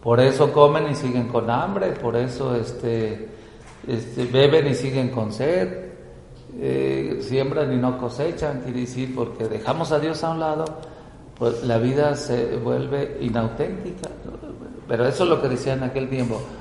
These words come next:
Ahora podemos decir nosotros, por eso tenemos, este, viajes espaciales y de todos modos hay violencia, ¿no? Por eso ahora tenemos el mapa genético de todos los humanos y de todos modos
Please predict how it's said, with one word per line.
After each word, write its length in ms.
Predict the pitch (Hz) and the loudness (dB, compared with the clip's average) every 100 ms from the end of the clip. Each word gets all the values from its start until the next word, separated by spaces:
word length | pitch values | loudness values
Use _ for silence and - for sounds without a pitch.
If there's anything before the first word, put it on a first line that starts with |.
| - - | -16 -8
Ahora 840 | 117 113 135 139 135 - - - - | 2 6 6 6 2 -4 -8 -8 -6
podemos 360 | - 127 131 131 | 2 4 4 2
decir 180 | 135 135 | 0 0
nosotros, 560 | 127 127 135 135 131 - - - - - | 0 2 2 2 -4 -6 -12 -14 -8 2
por 140 | 127 | 4
eso 180 | 127 135 | 6 6
tenemos, 580 | 131 123 131 135 131 - | 6 8 6 6 2 0
este, 480 | 131 127 123 127 123 | 0 0 0 2 2
viajes 440 | 117 139 135 143 143 | 6 4 6 4 4
espaciales 840 | - 139 131 160 160 160 160 - | 4 2 2 2 0 2 -2 -2
y 60 | 120 | -4
de 100 | 113 | -2
todos 180 | 127 | 0
modos 220 | 123 123 123 | 0 0 0
hay 140 | 123 | 0
violencia, 560 | 120 113 113 107 - - - - | 2 2 2 0 -6 -12 -14 -8
¿no? 160 | 131 131 - - - - - | -6 -8 -12 -16 -16 -8 0
Por 140 | 120 | 2
eso 180 | 135 135 | 4 6
ahora 640 | 127 127 135 127 123 127 | 6 8 8 8 6 2
tenemos 420 | 127 127 139 139 | 2 2 4 4
el 140 | 131 123 | 4 4
mapa 300 | 131 147 120 131 | 4 4 2 2
genético 680 | 127 160 160 165 - 165 - - - - | 0 0 0 -2 0 -2 -2 -10 -14 -12
de 60 | - | 2
todos 160 | 147 147 | 6 8
los 140 | 139 | 6
humanos 380 | 143 170 180 180 | 6 4 4 4
y 80 | 147 | 2
de 140 | 131 123 | 4 4
todos 380 | 147 139 135 | 6 6 6
modos 420 | 135 139 139 131 | 6 4 4 2